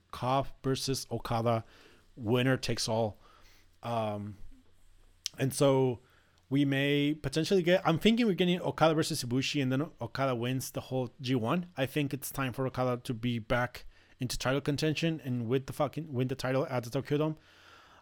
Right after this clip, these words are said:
Uh, be-, yeah, I, I just don't see Ibushi versus Cobb, though we could because they did have a history together this year. Uh, but yeah,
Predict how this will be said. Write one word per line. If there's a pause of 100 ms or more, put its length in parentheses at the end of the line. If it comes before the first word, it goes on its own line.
(140)
Uh, (1000)
be-,
yeah,
I,
I
just
don't
see
Ibushi
versus
Cobb,
though
we
could
because
they
did (320)
have
a
history
together
this
year. (680)
Uh,
but
yeah,